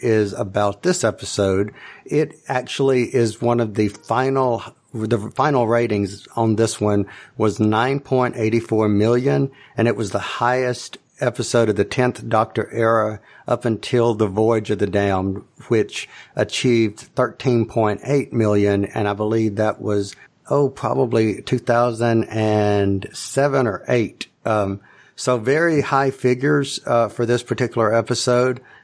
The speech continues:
The other thing that I wanted to mention was we made a reference in Bad Wolf to wondering why the ratings for that one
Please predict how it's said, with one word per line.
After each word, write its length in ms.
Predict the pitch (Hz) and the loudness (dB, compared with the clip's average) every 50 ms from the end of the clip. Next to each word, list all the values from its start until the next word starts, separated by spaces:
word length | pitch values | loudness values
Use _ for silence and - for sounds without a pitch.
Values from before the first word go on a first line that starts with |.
| _ _ _ | _ _ _
The 160 | - - - - _ - | -6 -6 -6 -8 _ 0
other 260 | 151 160 175 196 180 | 0 0 2 0 -2
thing 240 | 180 - 151 135 131 | 0 2 2 2 4
that 100 | 120 120 | 4 2
I 100 | 117 117 | 2 2
wanted 440 | 113 101 110 113 113 110 104 98 120 127 - _ - _ _ | 2 0 0 0 2 0 0 -4 -8 -20 -20 _ -20 _ _
to 140 | - - 113 | -2 -2 2
mention 720 | 95 104 104 107 107 101 - - 113 117 117 110 107 107 | 2 4 4 4 2 0 0 0 2 2 4 2 2 2
was 580 | 107 131 165 151 117 104 101 107 117 123 - - - - - _ _ _ | 2 2 2 2 2 2 2 0 -2 -4 -8 -14 -18 -20 -20 _ _ _
we 180 | 156 127 131 151 | -2 0 0 0
made 360 | 151 156 147 147 143 139 - - | 2 2 2 4 2 2 0 0
a 140 | 127 123 123 | 0 2 2
reference 640 | 117 113 120 127 - - 123 123 117 101 - - | 4 4 2 2 2 2 0 0 0 0 -2 0
in 140 | 120 110 107 | 2 2 4
Bad 340 | 104 110 110 110 113 107 101 | 2 2 2 2 2 0 -2
Wolf 540 | 98 98 101 107 110 104 98 92 - - _ | -2 0 2 4 4 4 2 0 -4 -12 _
to 460 | - - 117 104 104 107 104 104 101 - - - - - _ - | -4 0 2 4 4 4 2 2 0 -2 -8 -18 -20 -20 _ -2
wondering 500 | 117 113 123 127 117 120 117 110 107 101 - - - - | 0 0 0 2 2 0 0 0 0 -4 -6 -10 -14 -4
why 580 | 123 123 127 123 127 127 131 131 131 127 123 - - | -2 0 2 2 2 2 0 0 -2 -2 -4 -6 -6
the 320 | 123 113 117 117 113 110 | -2 0 2 2 2 2
ratings 720 | 107 104 107 113 113 113 110 113 107 107 107 107 104 98 - | 0 0 2 2 2 2 2 2 2 2 2 0 0 -2 -4
for 160 | - - 110 | -2 -2 0
that 280 | 104 110 113 113 107 117 | 2 2 2 2 0 -2
one 320 | 113 107 107 104 101 - | -2 -2 0 -2 -2 -6